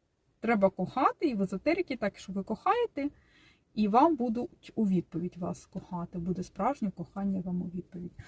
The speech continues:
А якщо ви хочете, щоб просто хтось вас справжнє кохав, і Бог там вам послав таку людину, яка вас буде просто кохати, а ви користуватися цим,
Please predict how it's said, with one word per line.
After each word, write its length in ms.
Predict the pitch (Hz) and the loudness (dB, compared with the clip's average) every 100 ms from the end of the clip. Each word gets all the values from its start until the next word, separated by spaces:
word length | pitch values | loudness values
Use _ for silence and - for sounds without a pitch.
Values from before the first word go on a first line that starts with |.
| - - | -10 4
А 80 | |
якщо 240 | 233 - 349 | 4 8 8
ви 80 | 339 | 8
хочете, 320 | 381 302 262 | 6 4 2
щоб 160 | 320 | 2
просто 340 | - 339 349 320 | 6 6 8 4
хтось 400 | - 330 - - - | 6 4 4 -6 2
вас 260 | 240 262 247 | 8 8 8
справжнє 480 | - 294 262 240 | 6 8 8 4
кохав, 540 | 220 226 - 320 349 226 | 2 0 10 12 12 10
і 60 | |
Бог 280 | 196 180 254 | 4 2 -2
там 200 | - 202 | -2 0
вам 300 | 185 185 185 - | 2 2 0 -2
послав 360 | 196 214 202 | -4 0 0
таку 300 | 190 185 190 | 0 0 0
людину, 380 | 175 170 285 240 | 0 2 2 2
яка 200 | 185 185 | 0 0
вас 180 | 185 180 | -2 0
буде 200 | 180 175 | -2 -2
просто 320 | - 190 - | -4 -4 -4
кохати, 500 | - 180 - 285 - | -6 -4 0 0 0
а 40 | |
ви 120 | 175 175 | -2 0
користуватися 880 | 190 180 - 202 294 403 254 - | -2 -4 -2 -2 0 -2 -6 -8
цим, 260 | 185 - 175 | -10 -6 -8